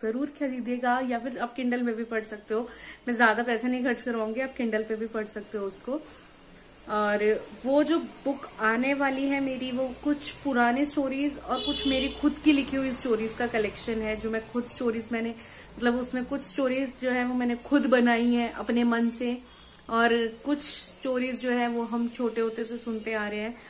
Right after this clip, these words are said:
और moral value के लिए, तो उसको rewrite किया है मैंने। तो अगर मन करे तो आप वो खरीद सकते हैं, ना मन करे तो Kindle पे देख सकते हैं, और फिर भी मन, ना मन करे तो फिर मैं कुछ कह ही नहीं सकती।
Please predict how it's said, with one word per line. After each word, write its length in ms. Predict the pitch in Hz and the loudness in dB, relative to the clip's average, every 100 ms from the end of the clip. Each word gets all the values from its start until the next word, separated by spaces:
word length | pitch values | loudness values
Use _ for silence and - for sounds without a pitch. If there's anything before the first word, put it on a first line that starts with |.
| - - | -20 -6
और 60 | 240 | 2
moral 400 | 240 240 233 233 | 4 4 4 2
value 280 | 226 214 214 | 2 2 0
के 140 | 220 | -2
लिए, 240 | 208 202 214 | -2 -4 -4
तो 140 | 262 | -2
उसको 460 | 247 247 - 269 262 | -2 -4 -4 -2 0
rewrite 580 | 233 240 240 226 226 - | 0 0 2 0 0 -4
किया 180 | 226 208 | -2 -2
है 160 | 214 | -2
मैंने। 320 | 208 196 196 240 - - - - - - - | -6 -8 -10 -12 -14 -20 -20 -20 -20 -12 -4
तो 340 | 208 196 175 | -2 -2 -2
अगर 280 | 196 233 262 | -2 0 2
मन 240 | 254 254 254 | 2 0 0
करे 200 | 247 240 | 0 2
तो 80 | |
आप 140 | 240 220 | 2 2
वो 140 | 220 226 | 0 -2
खरीद 380 | - 226 247 | -2 -2 -2
सकते 300 | 269 262 - | -2 -2 -2
हैं, 240 | 262 247 247 | -2 0 0
ना 220 | 233 247 | 2 2
मन 200 | 247 240 | 2 0
करे 200 | 233 226 | -2 -6
तो 100 | 226 | -6
Kindle 340 | 220 220 233 | -6 -4 -2
पे 100 | 233 | -2
देख 200 | 254 247 | -2 -2
सकते 280 | 247 254 - | -2 -6 0
हैं, 160 | 240 233 | 2 2
और 140 | 220 | 0
फिर 200 | 220 262 | -2 0
भी 120 | 262 | 2
मन, 160 | 277 262 | 2 4
ना 200 | 240 233 | 4 2
मन 220 | 226 226 | 2 -2
करे 240 | 226 220 220 | -2 -2 -2
तो 180 | 226 | -2
फिर 260 | 220 226 214 | -6 -4 -4
मैं 180 | 214 208 | -4 -6
कुछ 160 | 214 | -10
कह 120 | - 202 | -6 -4
ही 80 | |
नहीं 140 | 202 220 | -2 -4
सकती। 400 | 208 - 247 | -6 -10 -4